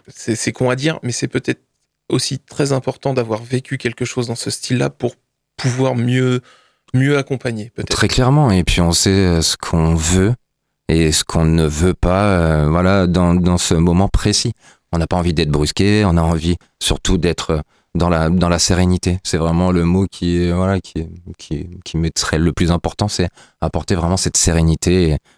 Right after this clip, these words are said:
Speaker 2: leur faire comprendre que tout va bien se passer ce jour-là et que malgré le jour triste, euh, voilà, euh, ils pourront garder un, un très beau souvenir de l'hommage qui a été rendu.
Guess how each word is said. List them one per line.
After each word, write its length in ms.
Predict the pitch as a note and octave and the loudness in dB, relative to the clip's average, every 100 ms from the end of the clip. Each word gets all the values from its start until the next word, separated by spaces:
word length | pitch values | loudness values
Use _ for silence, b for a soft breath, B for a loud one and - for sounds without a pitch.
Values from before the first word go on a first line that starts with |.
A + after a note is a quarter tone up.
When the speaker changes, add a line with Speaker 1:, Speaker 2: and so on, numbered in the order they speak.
| b | b
Speaker 2:
leur 120 | D#2+ | -2
faire 160 | E2+ - | 0 -2
comprendre 280 | E2 F2+ F2 | -2 -2 0
que 100 | - | -2
tout 180 | - | 0
va 100 | F#2 | 0
bien 180 | E2 F2 | 2 0
se 80 | - | -2
passer 360 | F2+ E2 - E2+ _ _ _ - | -2 -2 -2 -4 _ _ _ -10
ce 180 | - G2+ | -2 0
jour-là 480 | F2 F2+ F2 G2+ G#2 G2 | 2 2 0 -2 -4 -2
et 320 | F2 E2+ E2 D#2 _ _ | 0 2 0 -2 _ _
que 60 | F2+ | -2
malgré 440 | E2+ F#2+ F#2+ G2 G2+ | 2 2 2 2 2
le 100 | F2+ | 2
jour 200 | F2 - | 0 -2
triste, 360 | - F#2 - E2+ | -2 -4 -2 0
euh, 200 | D#2+ D#2 | 2 2
voilà, 260 | D#2+ F2+ E2+ B B B - | 2 0 -2 B B B -2
euh, 280 | D#2 D#2 D2+ | 0 2 2
ils 100 | D2+ | 0
pourront 300 | - D2+ D2 | 0 0 0
garder 340 | E2 D2 D2 E2 | 0 0 0 0
un, 320 | D#2+ D2 D#2 - | 2 0 -4 -4
un 80 | E2 | -4
très 180 | - E2 | -2 -2
beau 100 | D#2+ | -2
souvenir 340 | - D2+ F#2 | 0 0 0
de 80 | D#2+ | 0
l'hommage 340 | D2+ D2+ E2+ - | 0 0 0 -2
qui 120 | D#2+ | -2
a 20 | |
été 180 | D2 E2 | 0 0
rendu. 340 | D2+ D2+ - | -2 -2 -6